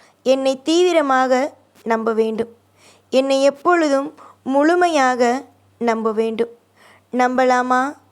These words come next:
வேண்டாமா, இதை செய்யலாமா, அதை செய்யலாமா என்ற ஒரு எந்த விதமான ஒரு சந்தேகமும் உனக்கு வரக்கூடாது. நான் பலருக்கு உதவி செய்கிறேன்.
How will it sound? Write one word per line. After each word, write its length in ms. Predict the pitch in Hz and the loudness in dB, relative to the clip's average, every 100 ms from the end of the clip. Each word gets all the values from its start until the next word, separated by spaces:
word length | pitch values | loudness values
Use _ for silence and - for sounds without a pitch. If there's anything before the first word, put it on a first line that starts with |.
| _ _ - | _ _ -2
வேண்டாமா, 640 | 247 254 262 262 262 262 311 - _ _ _ | 0 2 0 0 0 -2 -4 -10 _ _ _
இதை 200 | 262 262 | -2 0
செய்யலாமா, 680 | 277 269 277 285 269 262 262 294 - _ _ - | 0 0 2 2 0 0 -2 -2 -10 _ _ -2
அதை 200 | 247 262 | 0 0
செய்யலாமா 640 | 277 277 277 277 269 262 302 - - _ _ | -2 0 2 2 0 -2 -4 -12 -20 _ _
என்ற 380 | 254 247 233 233 233 _ _ _ - | 0 0 0 -2 -4 _ _ _ 0
ஒரு 240 | 240 240 247 | 2 2 2
எந்த 320 | 247 277 311 339 | -2 0 0 0
விதமான 520 | 311 269 262 254 247 240 302 - - - _ - | 0 0 0 0 0 -2 -4 -12 -20 -20 _ 0
ஒரு 200 | 240 233 233 - _ _ _ - | 2 2 0 -12 _ _ _ -4
சந்தேகமும் 800 | 277 269 285 311 277 247 226 - _ _ _ _ _ | -2 -2 0 0 0 -2 -4 -10 _ _ _ _ _
உனக்கு 400 | 233 240 233 226 254 - _ _ _ | 0 0 0 -2 -2 -6 _ _ _
வரக்கூடாது. 760 | 214 226 220 214 214 214 214 214 - _ _ - - _ | -2 -2 -2 -4 -2 -2 -2 -6 -12 _ _ -20 -20 _
நான் 380 | 262 285 285 269 - _ | -4 0 2 0 -8 _
பலருக்கு 540 | 277 285 339 370 - 330 | -2 2 2 0 0 0
உதவி 320 | 285 269 277 | 0 -2 -2
செய்கிறேன். 520 | 262 240 233 233 208 | 2 2 2 -2 -4